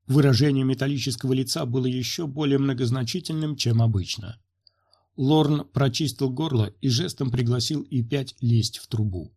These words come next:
Не очень-то весело ползти по лестнице десять этажей вверх. Дарша последовала за Лорном и И пять. Путь наверх вызывал клаустрофобию,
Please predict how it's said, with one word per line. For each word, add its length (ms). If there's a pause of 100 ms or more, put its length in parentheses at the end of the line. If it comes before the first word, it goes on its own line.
(960)
Не 180
очень-то 400
весело 420
ползти 400
по 140
лестнице 480
десять 420
этажей 340
вверх. 540 (1600)
Дарша 420
последовала 640
за 140
Лорном 460
и 180
И 260
пять. 440 (400)
Путь 280
наверх 420
вызывал 440
клаустрофобию, 920